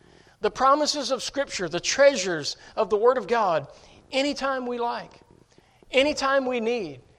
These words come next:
encouragement or comfort, strength, healing, help from the Word of God,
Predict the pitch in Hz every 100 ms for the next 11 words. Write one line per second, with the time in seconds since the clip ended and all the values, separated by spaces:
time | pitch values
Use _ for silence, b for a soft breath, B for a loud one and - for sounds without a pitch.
0 | - 202 185 254 269 214 165 156 147 -
1 | 247 240 190 139 b b - - 247 254
2 | 196 - - - 277 269 202 151 147 269
3 | 214 - B B - 233 196 220 262 208
4 | 214 214 180